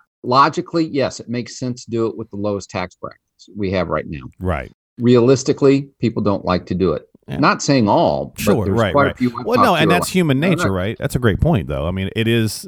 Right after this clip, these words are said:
Speaker 2: you know, I mean, I had to send quarterly taxes, you know, June fifteenth, at the time we're taping this podcast, I had to send my, you know, second quarter taxes, and I hate writing that check.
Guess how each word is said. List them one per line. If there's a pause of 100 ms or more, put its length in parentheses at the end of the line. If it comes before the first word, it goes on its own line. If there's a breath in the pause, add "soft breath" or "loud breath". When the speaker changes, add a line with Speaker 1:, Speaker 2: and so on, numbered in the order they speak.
Speaker 2:
you
know,
I
mean,
I
had
to
send
quarterly
taxes, (340 soft breath)
you
know,
June
fifteenth,
at
the
time
we're
taping
this
podcast,
I
had
to
send
my,
you
know,
second
quarter
taxes,
and
I
hate
writing
that
check.